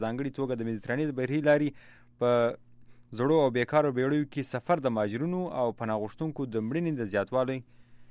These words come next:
عمده دلیل دی. امریکا وایي که شمالي کوریا د خطرونو کچه نوره هم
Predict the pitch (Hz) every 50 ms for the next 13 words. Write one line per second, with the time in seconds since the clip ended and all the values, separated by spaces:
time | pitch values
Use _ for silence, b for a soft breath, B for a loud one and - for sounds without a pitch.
0 | b b b - - 110 107 110 107 117 110 98 113 113 101 87 78 82 - -
1 | _ - _ _ _ _ - _ - - - b b b b b b b b b
2 | b b b b b b b b b 110 110 110 131 - 170 185 190 196 196 190
3 | 196 185 147 170 170 160 165 185 180 - 175 175 180 170 160 - 156 - 160 165
4 | 180 180 175 - 175 165 - 165 160 165 165 156 147 165 165